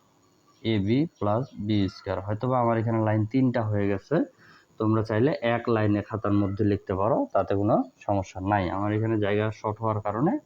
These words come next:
আমাকে আলাদা আলাদা করে লিখতে হলো। তাহলে এখন দিব সমান সমান, a plus b আমরা কয়টা পাইছি? তিনটা, সেক্ষেত্রে লিখব a plus b whole cube। তাহলে a minus b কয়টা পাচ্ছি? দুইটা, a minus b whole square।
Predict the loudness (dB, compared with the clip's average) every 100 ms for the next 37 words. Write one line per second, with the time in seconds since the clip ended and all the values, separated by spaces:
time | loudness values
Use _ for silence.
0 | -4 0 0 0 0 -2 -4 -8 -12 -12
1 | -4 -2 -2 -8 -20 -20 _ _ 0 0
2 | -2 -6 -6 -2 0 2 0 -2 -2 -2
3 | -2 -8 -6 -4 -4 -2 0 0 0 0
4 | 0 0 -2 0 0 -2 -4 0 0 2
5 | -4 -8 _ _ _ _ -4 -2 0 2
6 | 2 2 0 -2 -2 -2 -2 0 0 0
7 | 0 -6 _ -6 0 4 4 2 -4 _
8 | _ -20 -20 -6 0 0 2 0 -2 -4
9 | _ _ -20 _ -2 -2 2 2 4 4
10 | 2 2 2 2 2 0 -2 -2 2 2
11 | 2 -2 -8 _ _ _ -2 0 2 2
12 | 2 2 2 2 2 0 -6 _ _ _
13 | -6 0 0 -2 -10 -8 -8